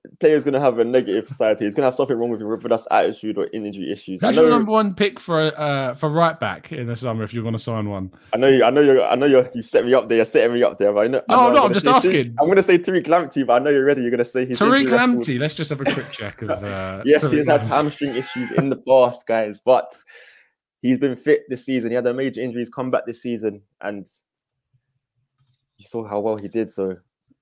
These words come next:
Speaker 2: Uh,
Speaker 1: right
Speaker 2: so
Speaker 1: back.
Speaker 2: he's, uh, so he's been fit this season.
Speaker 1: Yeah.
Speaker 2: Uh, to be fair, uh, twenty twenty-one,
Speaker 1: Hamstring
Speaker 2: seventeen
Speaker 1: injury.
Speaker 2: games missed with a hamstring problem.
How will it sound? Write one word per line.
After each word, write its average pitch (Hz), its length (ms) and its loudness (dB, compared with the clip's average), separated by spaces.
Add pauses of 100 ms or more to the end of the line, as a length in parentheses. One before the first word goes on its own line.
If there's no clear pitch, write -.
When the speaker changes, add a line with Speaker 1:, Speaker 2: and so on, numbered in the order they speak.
(140)
Speaker 2:
Uh, 107 260 -2
Speaker 1:
right 104 60 -2
Speaker 2:
so 117 180 -2
Speaker 1:
back. 117 80 0
Speaker 2:
he's, 117 300 -2
uh, 110 360 -2
so 110 400 -4
he's 104 120 -6
been 123 180 0
fit 170 380 0
this 135 220 0
season. 131 520 -2 (240)
Speaker 1:
Yeah. 117 160 0
Speaker 2:
Uh, 113 320 2
to 113 120 -8
be 117 140 0
fair, 123 380 -2 (140)
uh, 113 460 0
twenty 170 300 2
twenty-one, 151 640 2 (720)
Speaker 1:
Hamstring 98 160 -10
Speaker 2:
seventeen 160 600 0
Speaker 1:
injury. 151 40 2
Speaker 2:
games 147 420 0
missed 156 240 -2
with 135 80 -4
a 123 60 2
hamstring 135 400 -2
problem. 127 400 -2